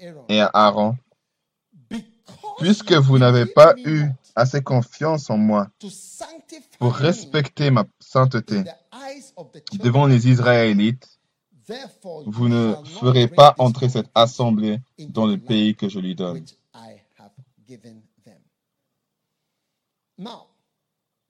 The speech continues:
Speaker 1: in John eleven
Speaker 2: Dans Jean
Speaker 1: and verse
Speaker 2: onze, verset quatorze,
Speaker 1: Jesus said,
Speaker 2: verset
Speaker 1: "Said I
Speaker 2: quarante,
Speaker 1: not unto thee,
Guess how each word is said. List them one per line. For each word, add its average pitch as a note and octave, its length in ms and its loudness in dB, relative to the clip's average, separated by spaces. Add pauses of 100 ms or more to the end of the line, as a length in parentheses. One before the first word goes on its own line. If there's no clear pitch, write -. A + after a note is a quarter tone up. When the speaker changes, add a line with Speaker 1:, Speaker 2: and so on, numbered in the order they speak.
(500)
Speaker 1:
in F3+ 260 -18 (100)
John D#4 340 -18 (320)
eleven F#3 240 -10
Speaker 2:
Dans A2 200 0
Jean C#3 360 0
Speaker 1:
and - 80 -8
verse - 100 -10
Speaker 2:
onze, B2+ 640 0
verset F#2 400 -10
quatorze, G2+ 440 -4
Speaker 1:
Jesus G#3 140 -18 (100)
said, A#2 200 -20 (560)
Speaker 2:
verset F#2+ 220 -12
Speaker 1:
"Said - 20 -16
I - 20 -18
Speaker 2:
quarante, G#2+ 420 0
Speaker 1:
not - 200 -20
unto C#3+ 280 -20
thee, B2 300 -20